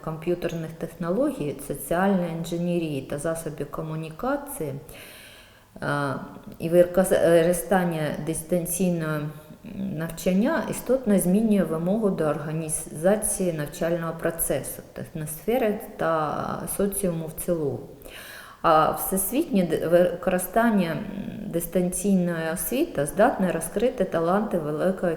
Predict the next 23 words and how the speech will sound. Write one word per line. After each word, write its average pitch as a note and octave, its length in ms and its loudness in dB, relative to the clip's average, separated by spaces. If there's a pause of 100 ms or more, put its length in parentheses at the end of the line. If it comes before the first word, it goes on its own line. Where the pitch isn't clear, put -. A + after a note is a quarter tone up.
кількості, E3 600 -8
е, D#3 400 0
людей E3 460 -2 (200)
по - 100 -10
всьому D#3 420 -6
світу, - 500 -6
особливо E3+ 680 2 (500)
тих, C#4 220 2
хто F3 500 0
через F3 480 -4
місце F3+ 440 0 (240)
проживання E3+ 720 -2 (580)
не F3 80 0
мав F#3 420 6
можливості D#3 880 0 (240)
відвідувати F#3 760 2
престижні F#3+ 720 0
навчальні D#3 640 -4
заклади D3 520 -2
усього D3+ 440 -6
світу. C#3+ 520 -8 (960)
Дистанційна A#3 920 6
освіта A#3 680 4